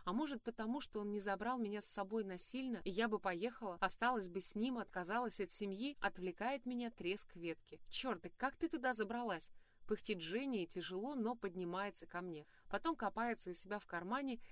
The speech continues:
и достает горсть орешков. "Держи, Белка, прости, что не изумрудные". <laughs> "Ничего",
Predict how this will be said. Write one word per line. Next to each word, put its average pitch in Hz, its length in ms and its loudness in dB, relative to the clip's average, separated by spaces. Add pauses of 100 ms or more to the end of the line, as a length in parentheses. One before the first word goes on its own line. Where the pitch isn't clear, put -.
и 214 100 2
достает 185 560 -2
горсть 185 420 -2
орешков. 180 500 -2 (280)
"Держи, 233 380 0
Белка, 180 540 0
прости, 196 320 2
что - 160 -2
не 180 160 2
изумрудные". 165 640 -2 (340)
<laughs> 196 120 -8
"Ничего", 190 600 0